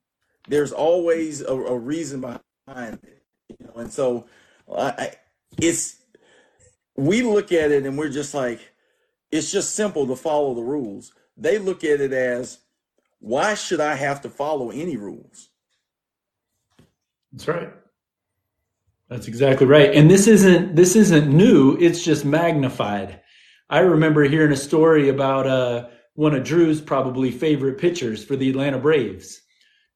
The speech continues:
Speaker 2: Tom Glavine went to the Cheesecake Factory in Buckhead. Walked into the Cheesecake Factory, and what do you think was at the Cheesecake Factory? A long line, like always, right?
Speaker 1: Mm-hmm.
Speaker 2: So he, he's there with his family and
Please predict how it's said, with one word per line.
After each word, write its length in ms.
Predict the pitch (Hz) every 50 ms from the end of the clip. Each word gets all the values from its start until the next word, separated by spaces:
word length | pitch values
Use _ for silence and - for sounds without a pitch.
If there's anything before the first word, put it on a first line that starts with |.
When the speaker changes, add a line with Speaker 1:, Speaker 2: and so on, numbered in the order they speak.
| _ _ _ _ _ _ _ _ _ -
Speaker 2:
Tom 300 | - 151 147 143 143 135
Glavine 440 | 143 156 165 165 160 135 120 110 110
went 220 | 123 147 156 151 -
to 180 | - 160 151 139
the 200 | 131 135 131 127
Cheesecake 600 | - - 190 202 202 202 - - 147 127 123 -
Factory 460 | - 139 135 135 - - 151 139 135
in 140 | 131 127 127
Buckhead. 540 | 165 185 185 - 143 117 101 95 92 - - _ _ _ _ _ _ _ _ _ _ _ _ _ _ _ -
Walked 280 | 156 156 151 151 151
into 160 | 156 151 143 131
the 60 | 135
Cheesecake 500 | - - 220 214 202 - 156 139 127 -
Factory, 320 | 147 143 143 139 - 151
and 100 | 147 143
what 80 | 147 165
do 60 | 156
you 80 | 156 151
think 180 | 165 165 151 160
was 140 | 156 147
at 100 | 151 151
the 60 | 151 -
Cheesecake 480 | - 185 175 151 - - 143 120 -
Factory? 600 | - 131 120 107 - - 113 107 104 104 104 - _ _ _ _ _ _ -
A 80 | 127
long 520 | 127 127 123 127 139 143 147 147 151 151 151
line, 420 | 147 160 170 175 160 139 123 123
like 220 | 123 131 135 131 -
always, 560 | 160 165 170 147 117 107 95 95 92 90 -
right? 280 | 120 131 170 185 - 104
Speaker 1:
Mm-hmm. 340 | 104 104 95 98 101 107 127 - - _ _ _
Speaker 2:
So 220 | _ - - 135 131
he, 420 | 131 131 139 143 135 - - - -
he's 260 | 139 131 143 135 127
there 160 | 143 143 143
with 120 | 143 147
his 140 | 143 135 -
family 540 | - 170 160 165 165 165 165 170 170 165 160
and 280 | 135 117 113 110 110